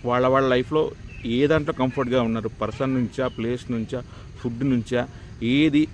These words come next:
అనేది మీ లైఫ్ గ్రోత్కి అడ్డుగా ఉందో దాన్ని మీరు గుర్తించి ఆ కంఫర్ట్ని రిమూవ్ చేసి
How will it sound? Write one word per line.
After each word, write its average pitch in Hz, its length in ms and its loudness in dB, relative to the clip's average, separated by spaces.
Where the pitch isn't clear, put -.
అనేది 120 480 0
మీ 127 500 2
లైఫ్ 123 460 0
గ్రోత్కి 151 520 0
అడ్డుగా 127 360 2
ఉందో 117 400 0
దాన్ని 123 340 2
మీరు 123 220 2
గుర్తించి 139 580 -4
ఆ 120 100 2
కంఫర్ట్ని 160 540 0
రిమూవ్ 135 400 0
చేసి 139 260 2